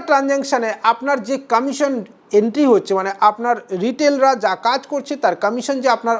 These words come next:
ওয়ালেটে ঢুকছে, প্রত্যেকটা ট্রানজ্যাকশানে আপনার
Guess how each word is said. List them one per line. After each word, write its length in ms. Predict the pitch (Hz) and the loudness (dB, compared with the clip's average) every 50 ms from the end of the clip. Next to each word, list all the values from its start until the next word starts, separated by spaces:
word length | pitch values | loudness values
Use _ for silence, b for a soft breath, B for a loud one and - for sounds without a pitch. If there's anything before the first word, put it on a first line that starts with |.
| - 190 | 0 2
ওয়ালেটে 340 | 196 226 240 233 214 214 190 180 | 2 2 2 2 -2 -2 -4 -4
ঢুকছে, 260 | 190 190 - - 285 339 339 B B B B B B _ _ | -6 -6 -4 -2 -2 -2 -2 B B B B B B _ _
প্রত্যেকটা 600 | - 294 294 294 - - - 311 302 - - 311 302 302 302 - | 2 2 2 2 -2 -10 -10 -10 -8 -2 0 0 0 0 -2 -4
ট্রানজ্যাকশানে 760 | 247 214 220 214 214 240 262 277 269 277 277 226 214 226 254 330 427 B B B B - - 185 | -4 -4 -2 -4 -4 -4 -4 -6 -4 -4 -4 -2 -2 -2 -2 -4 -4 B B B B -2 -2 -2
আপনার 240 | 190 208 214 208 | -2 -2 -2 -4